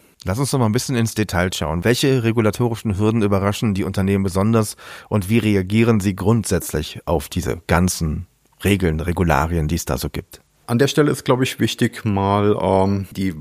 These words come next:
Speaker 2: Wahrnehmung der Unternehmen, ähm, mit der Realität abzugleichen.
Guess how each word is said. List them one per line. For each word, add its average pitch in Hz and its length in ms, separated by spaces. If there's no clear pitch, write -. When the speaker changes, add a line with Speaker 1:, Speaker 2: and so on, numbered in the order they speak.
Speaker 2:
Wahrnehmung 131 880
der 110 100
Unternehmen, 110 880
ähm, 92 440
mit 104 180
der 98 160
Realität 92 680
abzugleichen. - 640